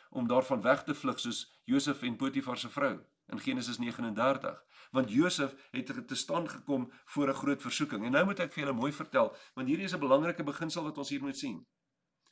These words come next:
Die versoeking was daar. Josef is in hierdie versoeking ingelok. Wat doen Josef? Hy vlug daarvan weg.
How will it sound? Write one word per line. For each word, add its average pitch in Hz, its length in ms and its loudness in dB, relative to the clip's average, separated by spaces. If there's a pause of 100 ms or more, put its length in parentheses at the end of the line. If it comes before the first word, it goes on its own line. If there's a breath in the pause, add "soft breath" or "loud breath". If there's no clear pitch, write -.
Die 147 120 0
versoeking 202 520 -2
was 190 160 2
daar. 170 320 2 (260 soft breath)
Josef 180 540 0 (180 soft breath)
is 143 180 -2
in 185 160 0
hierdie 160 340 2
versoeking 180 500 -4
ingelok. 147 500 -2 (160 soft breath)
Wat 170 360 6
doen 190 200 0
Josef? 170 460 -2 (100)
Hy 190 180 2
vlug - 360 0
daarvan 202 400 2
weg. 202 440 0